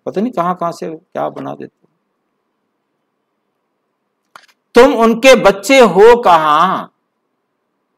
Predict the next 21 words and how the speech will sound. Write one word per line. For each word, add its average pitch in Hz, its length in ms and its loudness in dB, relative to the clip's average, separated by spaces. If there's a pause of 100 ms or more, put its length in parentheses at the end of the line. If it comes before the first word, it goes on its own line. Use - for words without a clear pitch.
(260)
जो 185 160 4
उनको 185 260 -2
तुम 170 220 -6
माता 143 340 -2
पिता 131 320 -8
कह 120 240 -10
रहे 110 120 -12
हो? 104 60 -14 (540)
उनके 160 240 -2
बच्चे 143 360 -2
उनको 214 300 2
माता 196 300 0
पिता 196 300 -4
कहेंगे? 220 460 -4 (1160)
तुम 180 280 0
तो 135 180 0
रावण 127 500 -2
के 113 460 -12
राज्य 120 640 -4
में 101 240 -16 (160)
हो, 120 400 -4